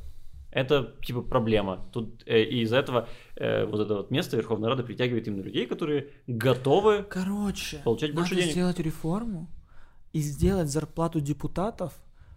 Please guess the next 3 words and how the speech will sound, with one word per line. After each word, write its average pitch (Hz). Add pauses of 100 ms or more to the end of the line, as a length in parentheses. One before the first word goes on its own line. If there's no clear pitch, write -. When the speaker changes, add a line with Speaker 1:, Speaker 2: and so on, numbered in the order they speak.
(240)
Speaker 2:
такой, 220 (1000)
взять 170
вот 165